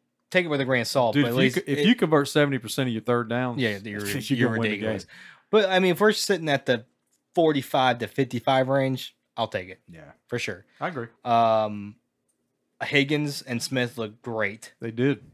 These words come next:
Speaker 1: Uh, I think they're, they're, they're gonna be amazing if we can get 'em out there. Tight ends, we threw it to 'em, which is awesome. We didn't do that at all last year.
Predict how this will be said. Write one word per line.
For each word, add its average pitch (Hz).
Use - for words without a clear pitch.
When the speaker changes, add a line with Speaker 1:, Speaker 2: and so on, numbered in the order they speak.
Speaker 1:
Uh, 110
I 104
think 113
they're, 113
they're, 110
they're 110
gonna 110
be 107
amazing 95
if 104
we 120
can 110
get 113
'em 107
out 101
there. 92
Tight 139
ends, 147
we 127
threw 139
it 120
to 120
'em, 160
which 123
is 113
awesome. 120
We 120
didn't 117
do 117
that 113
at 113
all 135
last 98
year. 104